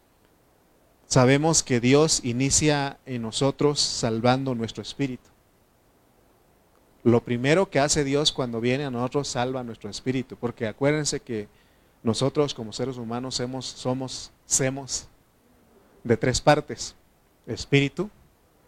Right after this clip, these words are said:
alma y cuerpo. Entonces, en la caída, cuando Adán cayó en pecado, esas tres partes sufrieron daño.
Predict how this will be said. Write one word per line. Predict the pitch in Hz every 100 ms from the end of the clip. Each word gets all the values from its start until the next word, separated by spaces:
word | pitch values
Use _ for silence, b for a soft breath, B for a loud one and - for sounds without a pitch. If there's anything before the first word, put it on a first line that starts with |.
| _
alma | 117 127 139 156 170 _ _ _ _ -
y | 117
cuerpo. | - 127 113 - - _ _ _ _ _ _ -
Entonces, | 113 - 165 175 143 - - _ _ _ _ _ _ _ -
en | 120
la | 117
caída, | - 113 156 196 143
cuando | - 117 113
Adán | 110 123 151 151 117 - _ _
cayó | - 107 110 139 156
en | 139
pecado, | 107 - 135 135 135 - _ _ _ _ _ _ _ -
esas | 135 147 131
tres | 131 127
partes | - 131 131 147 143 - - _ _ _ _ _
sufrieron | - 104 - 127 123 117
daño. | 127 135